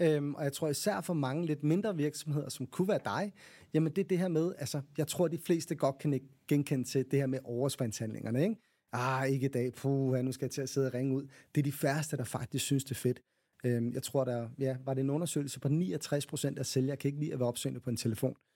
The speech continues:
Men jeg tror, at hvis man begynder at implementere det her, altså få det skrevet ind i sin kalender, i dag skal ud og, og, og tale med otte nye potentielle kunder, start med at gå ind og connecte med dem på LinkedIn på en ikke-sælgende måde,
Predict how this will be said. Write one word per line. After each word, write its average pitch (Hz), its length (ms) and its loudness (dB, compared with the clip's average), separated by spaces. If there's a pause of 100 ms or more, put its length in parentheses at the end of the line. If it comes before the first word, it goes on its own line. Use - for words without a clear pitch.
(380)
Men 165 120 8
jeg 214 80 2
tror, 226 340 -4 (500)
at 165 220 2
hvis 156 240 0
man 151 120 2
begynder 208 360 -2
at 190 40 0
implementere 151 580 0
det 135 120 0
her, - 300 -2
altså 143 220 -6
få 160 140 -2
det 156 100 -2
skrevet 156 320 0
ind 202 160 0
i 185 40 -2
sin 151 180 -2
kalender, 147 460 0 (280)
i 147 60 -2
dag 156 280 2
skal 156 140 -2
ud 147 160 2
og, 123 260 -2 (160)
og, 131 180 -2
og 120 140 -8
tale 151 280 0
med 131 160 -2 (140)
otte 175 280 4
nye 151 140 4
potentielle 147 580 -2
kunder, 139 400 2 (360)
start - 420 -4
med 151 80 6
at 147 80 2
gå 147 80 2
ind 151 80 0
og 147 60 -4
connecte 143 420 0
med 143 160 4
dem 160 120 -4
på 156 100 0
LinkedIn 143 420 2
på 123 140 -8
en 113 180 -6
ikke-sælgende 143 640 0
måde, 147 400 2